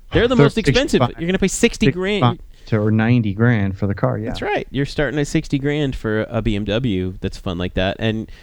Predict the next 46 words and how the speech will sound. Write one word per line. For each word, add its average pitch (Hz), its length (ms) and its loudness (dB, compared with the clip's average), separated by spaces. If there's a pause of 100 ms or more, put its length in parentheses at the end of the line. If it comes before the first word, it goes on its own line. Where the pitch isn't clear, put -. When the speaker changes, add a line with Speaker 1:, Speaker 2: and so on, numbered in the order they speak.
(140)
Speaker 1:
you 123 120 -2
don't 127 140 -2
have 135 160 -2
a 113 80 0
big 101 360 -4
market 160 320 -4
for 85 160 -8
it. 71 60 -10
It's 87 120 -8
very 110 220 -4
aspirational. 90 720 -6 (360)
Mini's 202 360 2
never 156 220 2
<laughs> - 160 2
been 190 160 6
an 120 160 -2 (400)
aspirational 117 920 0 (180)
brand 110 800 0 (320)
as 95 80 -2
Speaker 2:
Three 110 160 4
eighteen's 98 340 2
like 95 100 -2
driving 95 260 0
a 87 40 0
Camry. 117 540 -2 (200)
Speaker 1:
as 127 200 2
much 117 340 -2
as, 101 380 -2
uh, 92 340 -2 (540)
it 117 120 4
is 120 240 4
now, 98 480 -2 (200)
because 120 340 -2
now 120 280 -2
it's - 140 -4
like, 101 300 0
"Oh, 147 140 0
I'd 135 120 0
love 135 140 0
to 131 80 2
have 117 80 0
a 110 60 -4
J 117 160 0
C 113 120 -6
W, 110 300 0
but 101 240 -2